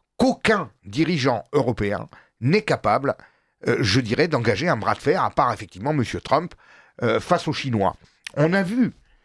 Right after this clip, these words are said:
euh, l'année dernière, quand Monsieur Trump a appliqué des tarifs de trente pour cent pour la Chine et de quinze pour cent pour les Européens, il a sollicité les Européens et leur a proposé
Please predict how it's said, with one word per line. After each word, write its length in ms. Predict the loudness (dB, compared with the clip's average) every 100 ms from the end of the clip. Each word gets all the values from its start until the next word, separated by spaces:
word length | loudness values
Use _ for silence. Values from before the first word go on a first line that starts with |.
| _ _
euh, 180 | -2 0
l'année 240 | 0 0
dernière, 440 | 0 -2 -2 -8 -10 -16 _ _ _
quand 260 | -6 -6 -4
Monsieur 340 | -6 -4 -6
Trump 340 | -2 -2 0 0
a 100 | 0
appliqué 360 | -2 -8 -8
des 140 | -6 -2
tarifs 320 | 0 0 -4
de 80 | -10
trente 240 | -10 -10
pour 160 | -10 -4
cent 140 | -4
pour 160 | -2 -4
la 80 |
Chine 260 | -4 -4 -8
et 40 |
de 40 | -6
quinze 180 | -8 -8
pour 140 | -8
cent 140 | -6
pour 120 | -6 -4
les 100 | -4
Européens, 460 | -4 -6 -8 -8 -12 -20 -20 _
il 180 | -4 0
a 60 | 0
sollicité 800 | -2 -4 -2 -2 -6 -6 -4
les 120 | -4 -4
Européens 480 | -4 -6 -8 -12 -14 _ _ _
et 100 | -4
leur 140 | 0 0
a 100 | 0
proposé 640 | 0 0 -2 -4 -4 -6